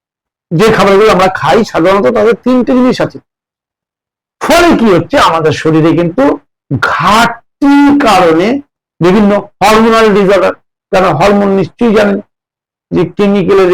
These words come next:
ইমব্যালেন্সের গন্ডগোলে হরমোন, হরমোনাল ডিসঅর্ডার হয়। অত্যাধিক কার্বোহাইড্রেট নেওয়ার কারণে ইনসুলিন রেজিস্ট্যান্স বেড়ে যাচ্ছে, ফলে সুগার।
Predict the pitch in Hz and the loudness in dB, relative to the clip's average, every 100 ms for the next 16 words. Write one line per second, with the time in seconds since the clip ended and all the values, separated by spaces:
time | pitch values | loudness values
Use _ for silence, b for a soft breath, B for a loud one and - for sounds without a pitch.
0 | 180 175 170 170 170 160 156 151 151 151 | 0 0 0 -2 -2 0 0 0 0 0
1 | 156 143 202 220 220 208 _ _ - 160 | 0 0 -2 -2 -6 -16 _ _ 0 0
2 | 185 196 175 170 165 156 143 - _ _ | 0 -2 -2 -4 -4 -2 -4 -6 _ _
3 | _ _ _ _ _ _ _ _ _ 226 | _ _ _ _ _ _ _ _ _ -2
4 | 240 247 285 285 285 220 214 247 202 226 | 0 2 0 0 0 2 2 2 2 0
5 | 226 226 - 220 220 220 - _ _ 220 | 2 0 0 0 -2 -8 -16 _ _ -2
6 | 226 226 240 214 214 - 214 180 175 220 | 0 0 2 2 2 0 -4 -2 0 2
7 | 214 - - 208 - _ 185 202 196 - | 2 -2 -6 -8 -8 _ -2 0 0 -4
8 | _ _ 233 196 214 | _ _ -2 0 2